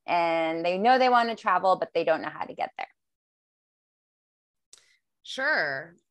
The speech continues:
Speaker 2: Um, I would say that one of the best skills for you to develop, <laughs> it's gonna sound really stupid, but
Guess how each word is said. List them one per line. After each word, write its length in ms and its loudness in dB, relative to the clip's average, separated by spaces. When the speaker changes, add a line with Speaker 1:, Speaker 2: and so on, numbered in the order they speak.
Speaker 2:
Um, 600 -4
I 180 0
would 220 -8
say 300 -6
that 320 -6
one 180 -6
of 180 -12
the 100 -8
best 360 -6
skills 540 -8
for 120 -12
you 200 -10
to 120 -16
develop, 640 -12
<laughs> 260 -14
it's 1200 -6
gonna 220 -8
sound 320 -6
really 260 -6
stupid, 640 -12
but 300 -2